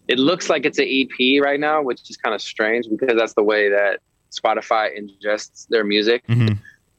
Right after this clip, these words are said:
Speaker 1: Um, but there's literally no rules. I could, you know, I could be like, Trouble is the only one staying on the album, and it's gonna have a different artwork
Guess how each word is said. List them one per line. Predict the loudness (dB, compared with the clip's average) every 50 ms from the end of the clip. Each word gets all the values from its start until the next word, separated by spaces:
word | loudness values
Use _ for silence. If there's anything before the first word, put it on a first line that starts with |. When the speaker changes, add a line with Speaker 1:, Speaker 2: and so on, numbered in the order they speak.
| 0
Speaker 1:
Um, | 0 2 2 2 2 0 -2 -2 -6 -10 _ _ -6
but | -2 -2 -2 0
there's | 0 0 0 0 -2 0
literally | 0 0 2 2 0 0 0
no | 0 0 0
rules. | 0 2 2 0 0 -2 -6 -14 -12 -6
I | -4 -4
could, | -4 -4 -4 -4 -4 -4 -4 -6
you | -2 0
know, | 2 2 0 0 -4 _ _ _ -2
I | -2 -2 -2
could | 0 0 -2 2
be | 2 2 2 2
like, | 2 0 -2 -4 _ _ _ _ -10
Trouble | -2 0 0 0 2 2 2 2 2
is | 2 2 0
the | 0
only | 0 2 0 0
one | 0 0 -2
staying | -4 -2 -2 0 0 2 0
on | 0 0
the | 0 0
album, | 0 0 0 0 0 -2 -2 -4
and | -6
it's | -6 -4
gonna | -2 -2 -2 -2 -2
have | -2 0 0 -2
a | -2
different | -2 -2 -2 0 0 0
artwork | 2 2 4 2 2 2 0